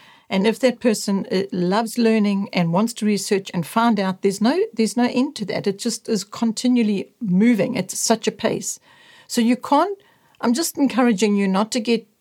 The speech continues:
stuck in the, what needs to happen today in that lesson and, and in the actual knowledge of that lesson. Rather, get yourself out of that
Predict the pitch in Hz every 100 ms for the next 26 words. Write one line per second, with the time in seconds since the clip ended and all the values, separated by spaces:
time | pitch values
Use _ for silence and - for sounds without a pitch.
0 | _ - - 262 262 - - 220 208 208
1 | 190 - _ _ 185 185 185 185 _ _
2 | _ _ _ 196 220 214 220 - 180 220
3 | 214 202 202 190 202 190 185 160 170 170
4 | - - - 139 - - 190 180 - 185
5 | 180 190 185 - 196 - 196 185 175 165
6 | - _ - - 180 180 151 147 - 151
7 | 143 - 160 147 - - - 156 160 208
8 | 254 262 180 180 - 190 - - 185 170
9 | _ 226 233 208 - 175